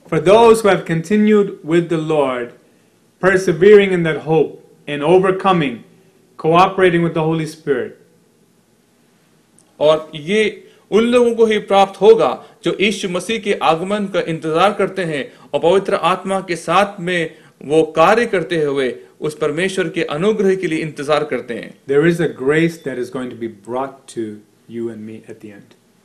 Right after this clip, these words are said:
Speaker 2: एक अनुग्रह की पूरी आशा रखो जो इस अंतिम समय में प्रभु हमें देगा।
Speaker 1: When we will finally be home with the Lord.
Speaker 2: जब हम परमेश्वर के साथ में, हम प्रभु के भवन में हम वास करेंगे।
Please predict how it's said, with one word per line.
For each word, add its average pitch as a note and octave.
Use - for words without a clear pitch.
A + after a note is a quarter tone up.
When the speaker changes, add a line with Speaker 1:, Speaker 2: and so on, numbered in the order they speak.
Speaker 2:
एक -
अनुग्रह G3+
की F#3+
पूरी G#3+
आशा E3+
रखो D3+
जो C#3+
इस C#3
अंतिम D3+
समय D3+
में C#3
प्रभु B2+
हमें B2+
देगा। B2
Speaker 1:
When B2+
we C3
will C3
finally D3
be A2+
home A2
with G#2+
the G#2
Lord. -
Speaker 2:
जब D3+
हम E3
परमेश्वर D#3
के D#3
साथ D#3+
में, B2
हम C3+
प्रभु C3+
के C#3+
भवन C3+
में D3
हम A#2
वास B2+
करेंगे। A#2